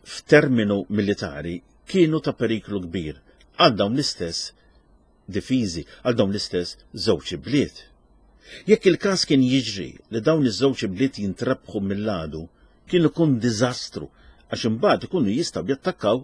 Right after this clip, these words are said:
il-Belt Valletta, il-kwartieri ġenerali tal-Ordni ta' San Ġwan. Id-diversi periti militari li kienu jinġibu Malta mill-Ordni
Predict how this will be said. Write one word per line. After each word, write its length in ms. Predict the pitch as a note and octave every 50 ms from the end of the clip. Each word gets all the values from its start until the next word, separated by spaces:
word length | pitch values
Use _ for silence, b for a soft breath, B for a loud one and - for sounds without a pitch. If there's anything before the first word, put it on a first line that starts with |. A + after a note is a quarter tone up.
| - -
il-Belt 400 | A#2+ A2 G2+ C#3+ C3 F#2+ - D#3
Valletta, 480 | G3 C3+ F#2 F2 F2+ - - A#2+ A#2 - - _
il-kwartieri 800 | - D3 B2 - - C#3 C#3+ C#3 C3+ - G#3 D#3+ G2+ E2+ F2+ F2+
ġenerali 600 | F#2 F3+ F3 B2 F2+ E2 F2+ F#2 F2+ F2+ F#2 G#2+ -
tal-Ordni 400 | F#3 C3+ F#2 E2+ D#2+ E2 - F2+
ta' 160 | E2 - F2
San 160 | - F#2 F2 E2+
Ġwan. 320 | E2+ G#2 G#2 F#2 D#2 C#2+ - _ _ _ _ _ _ _ - - - _ _ _ _ _ b b b b b b b b
Id-diversi 480 | - F3 F#3+ F3+ G3+ B3 A3+ - - -
periti 400 | - C#3 D3+ F3+ F3 - C3 A2
militari 480 | A2+ G#2+ G#2+ - B2 G#2 F2 F2+ F2+
li 80 | F2+ F#2
kienu 240 | - F3+ D3 A2+ G2
jinġibu 560 | G2 F#2+ F#2 F2 F2 A2 C3 A2 G2+ F2+ F2+
Malta 340 | G#2+ A2 A2 F#2+ F2+ - F#2 F#2
mill-Ordni 600 | F2+ F2 F2 F#2 F#2+ F2+ D#2+ D2+ D2+ C#2+ C2+ -